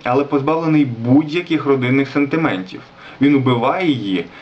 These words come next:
а потім препарує геніталію. Убиває він, як я вже казав, за те, що вона спілкувалася із священником і намагалася стати християнкою.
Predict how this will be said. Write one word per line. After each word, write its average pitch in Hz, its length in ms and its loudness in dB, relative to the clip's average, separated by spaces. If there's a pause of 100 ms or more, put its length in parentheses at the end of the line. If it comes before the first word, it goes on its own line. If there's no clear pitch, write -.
а 95 100 -4
потім 143 320 -2
препарує 131 520 0
геніталію. 131 680 -2
Убиває 185 400 2
він, 170 140 -4
як 147 140 -2
я 143 60 2
вже 139 160 0
казав, 131 320 0
за 120 80 -4
те, 147 160 -2
що 143 180 -2
вона 123 160 -2
спілкувалася 120 680 -2
із - 200 -8
священником 131 680 -2
і 113 60 -4
намагалася 113 680 -2
стати 107 340 -4
християнкою. 101 840 -6